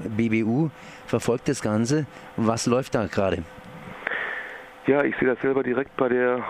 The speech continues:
Speaker 2: uranverarbeitenden Industrie. Ich selber wohne ja in Gronau, quasi neben der einzigen deutschen Urananreichungsanlage, nur ein Kilometer Luftlinie entfernt.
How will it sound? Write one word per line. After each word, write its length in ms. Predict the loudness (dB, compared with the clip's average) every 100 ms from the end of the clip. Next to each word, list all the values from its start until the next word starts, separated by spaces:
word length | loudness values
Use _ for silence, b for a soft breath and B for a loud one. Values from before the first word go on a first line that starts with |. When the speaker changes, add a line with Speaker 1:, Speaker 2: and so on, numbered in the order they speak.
| 0
Speaker 2:
uranverarbeitenden 840 | 2 2 2 2 2 2 0 0
Industrie. 560 | 0 0 0 2 2 2 -2 -18 B B B B
Ich 140 | -6 0
selber 240 | 2 2
wohne 160 | 2 0
ja 60 |
in 80 | 0
Gronau, 420 | -2 0 0 0
quasi 360 | -2 0 0 2
neben 200 | 0 2
der 160 | 2 2
einzigen 360 | 0 0 0
deutschen 380 | 2 0 0 0
Urananreichungsanlage, 1600 | 2 2 2 2 0 0 2 0 -2 0 2 4 4 4 2 0 0
nur 160 | 0
ein 80 | 0
Kilometer 360 | 0 0 2 0
Luftlinie 440 | -2 0 2 2
entfernt. 520 | 0 2 2 2 -2